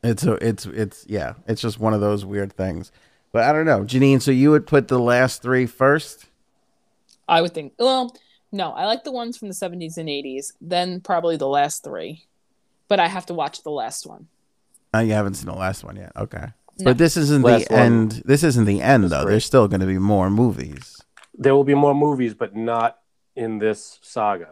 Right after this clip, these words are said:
Speaker 1: The
Speaker 3: The one through
Speaker 1: Skywalker.
Speaker 3: nine is it. There's not gonna be an episode ten.
Speaker 1: Do you think
Speaker 3: There'll
Speaker 1: people will
Speaker 3: be
Speaker 1: care enough
Speaker 3: shoot-offs.
Speaker 1: if these characters aren't? Because correct me if I'm wrong.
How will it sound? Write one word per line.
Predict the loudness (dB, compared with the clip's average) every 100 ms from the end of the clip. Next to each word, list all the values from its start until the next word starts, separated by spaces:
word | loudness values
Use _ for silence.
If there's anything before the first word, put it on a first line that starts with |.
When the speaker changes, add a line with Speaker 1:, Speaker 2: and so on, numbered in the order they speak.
| -4
Speaker 1:
The | -2
Speaker 3:
The | -2 0 4 4
one | 4 4
through | 2
Speaker 1:
Skywalker. | 2
Speaker 3:
nine | 2 2 -2
is | -6 -4
it. | -4 -6 _ _ -10
There's | 0
not | 2 2
gonna | 2
be | 2
an | 2
episode | 0 -6 -8 -6
ten. | -4 -4 -4 -16 _ _ _ _ _ _ _ _ _ _ _ _ _ _ 0
Speaker 1:
Do | 4
you |
think | 6 6
Speaker 3:
There'll | 6 6
Speaker 1:
people | 6 4
will | 2
Speaker 3:
be | 0
Speaker 1:
care | 2 4 4 2
enough | 2 2 2 0 -6
Speaker 3:
shoot-offs. | -2
Speaker 1:
if | -2 0
these | 0 0 -2
characters | 0 2 2 0 -2 0
aren't? | -2 -2 -10 _
Because | 2 2 2
correct | 0 0
me | 0 -4
if | -2
I'm | -2 0
wrong. | 2 2 2 -2